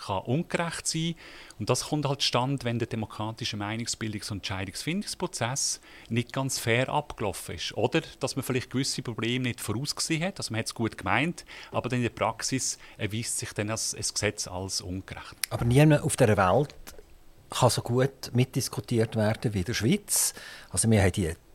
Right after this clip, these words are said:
Speaker 2: direkte Demokratie. Wir können nicht nur das Parlament wählen, sondern wir können auch zu Sachfragen Stellung nehmen. Würden Sie denn nicht gescheiter in Deutschland Ethik machen oder so?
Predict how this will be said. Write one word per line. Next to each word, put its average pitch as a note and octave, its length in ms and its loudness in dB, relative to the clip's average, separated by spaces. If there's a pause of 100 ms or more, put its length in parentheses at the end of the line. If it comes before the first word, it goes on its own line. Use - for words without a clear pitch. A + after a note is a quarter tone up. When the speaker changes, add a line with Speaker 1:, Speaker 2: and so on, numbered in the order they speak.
Speaker 2:
direkte D3 460 6
Demokratie. E3 840 -2 (340)
Wir G#2+ 120 0
können A2+ 160 6
nicht A#2 140 2
nur A2+ 120 4
das G2+ 140 2
Parlament F#2+ 640 4
wählen, D#3+ 280 2
sondern G#2 360 2
wir G#2 80 2
können F#2 260 2
auch F#2+ 200 2
zu - 140 -2
Sachfragen A2+ 720 6 (360)
Stellung A#2 560 2
nehmen. E3 300 4 (540)
Würden A2+ 220 2
Sie G2+ 120 2
denn G#2 140 4
nicht G3 100 4
gescheiter G3 260 -2
in A#2 220 0
Deutschland G3+ 480 4
Ethik F#3+ 440 0
machen - 420 -4
oder F2+ 120 -4
so? D3+ 240 0